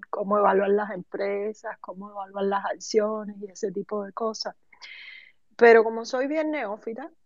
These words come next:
y aunque entiendo más o menos y entiendo los términos y todo lo que explicaron hoy, yo soy más de, de aprender haciendo. <laughs> Entonces, no sé,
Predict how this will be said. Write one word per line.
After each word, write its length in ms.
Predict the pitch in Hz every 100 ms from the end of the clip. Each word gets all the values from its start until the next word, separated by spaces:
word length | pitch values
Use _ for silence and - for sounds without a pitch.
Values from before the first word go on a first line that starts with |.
| _ _ -
y 140 | 220
aunque 300 | 208 208 208
entiendo 560 | 202 202 233 226 247 254
más 260 | 226 240
o 80 | 247
menos 500 | 226 233 240 240 233
y 140 | 190 185
entiendo 460 | 196 220 202 233
los 200 | 220 214
términos 560 | - 208 226 220 214 208
y 60 | 190
todo 200 | 202 220
lo 120 | 220
que 80 | 196
explicaron 600 | - 190 - 214 233 214
hoy, 220 | 226 240 _ _ _ - - _
yo 180 | 226 233
soy 440 | 247 247 262 262
más 360 | 247 233 240 262
de, 560 | 247 226 190 185 196 196 _ _
de 180 | 214 208
aprender 420 | 208 202 202 233
haciendo. 460 | 240 - 262 247 214
<laughs> 460 | - 349 - - _ - - - - _ -
Entonces, 840 | 214 214 - 214 226 262 247 226 - - _
no 200 | 240 277 285
sé, 400 | 254 254 254